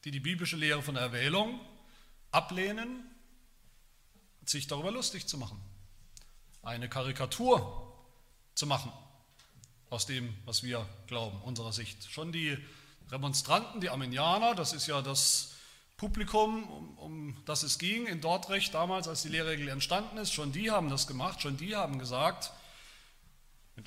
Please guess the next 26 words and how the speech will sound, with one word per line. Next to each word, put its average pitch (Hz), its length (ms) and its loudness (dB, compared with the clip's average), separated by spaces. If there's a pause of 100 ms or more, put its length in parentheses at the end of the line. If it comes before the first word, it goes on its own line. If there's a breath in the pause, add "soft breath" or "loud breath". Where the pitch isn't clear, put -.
(160)
sag 120 180 -8
ich 110 80 -10
mit 110 140 -8
ein-, 139 400 -2
mit 120 140 -6
eigenen 147 380 -2
Worten, 156 380 4 (460)
ihr 143 180 -4
Reformierten, 147 540 -4
ihr 143 140 -2
glaubt 135 340 -6
ja 143 180 -4
eigentlich, 185 380 -6
dass 160 220 -2
nur 160 200 -2
die, 240 460 -2
nur 165 140 0
die 226 180 0
müssen 175 300 2
glauben, 160 480 2
dass 175 160 0
Jesus 170 320 0
für 170 100 -4
sie 175 160 -2
gestorben 190 520 0
ist, - 360 0